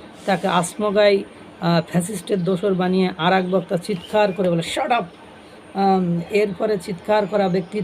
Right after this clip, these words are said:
তিরিশ লক্ষ নিয়ে প্রশ্ন তোলে। পক্ষান্তরে মুক্তিযুদ্ধের পক্ষের আলোচক, আহ, ব-, বলে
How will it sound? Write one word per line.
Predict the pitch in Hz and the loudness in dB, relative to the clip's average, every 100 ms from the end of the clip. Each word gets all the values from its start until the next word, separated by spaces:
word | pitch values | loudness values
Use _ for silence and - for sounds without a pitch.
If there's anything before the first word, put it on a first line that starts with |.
| 170 | -2
তিরিশ | 196 175 202 | -2 -2 -2
লক্ষ | 202 220 | -4 -4
নিয়ে | 208 202 175 | -2 -2 -2
প্রশ্ন | 180 - 196 | -6 -2 -2
তোলে। | 185 185 143 | 2 2 0
পক্ষান্তরে | 185 175 214 208 214 208 196 - - - - | -4 -6 -4 -2 0 0 -2 -12 -20 -16 -4
মুক্তিযুদ্ধের | 190 202 202 196 175 170 | -2 -2 -2 -2 -2 -4
পক্ষের | 190 - 208 | -8 -2 2
আলোচক, | 190 190 202 190 190 | 2 2 -2 -4 -2
আহ, | 185 175 180 180 170 | 0 2 0 -2 0
ব-, | 190 180 165 | 0 0 2
বলে | 185 196 | 4 4